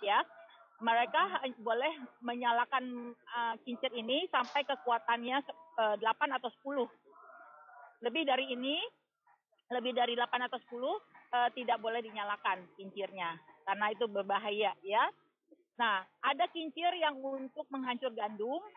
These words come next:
ada kincir yang untuk menghancur, eh, batu-batu atau pohon tadi untuk cat ya,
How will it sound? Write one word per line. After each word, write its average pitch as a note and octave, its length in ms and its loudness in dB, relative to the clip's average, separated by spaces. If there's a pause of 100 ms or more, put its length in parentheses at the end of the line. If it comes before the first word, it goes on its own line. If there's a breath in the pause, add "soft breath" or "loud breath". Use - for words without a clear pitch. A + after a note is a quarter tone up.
ada A#3 320 0
kincir C4+ 400 -2
yang B3 240 2
untuk B3 240 -6
menghancur, A#3 640 -6
eh, G3+ 800 0
batu-batu A3 800 0
atau A3+ 240 -2
pohon A#3 320 0
tadi A3+ 320 -2
untuk B3 320 -6
cat C#4 240 2
ya, B3 160 4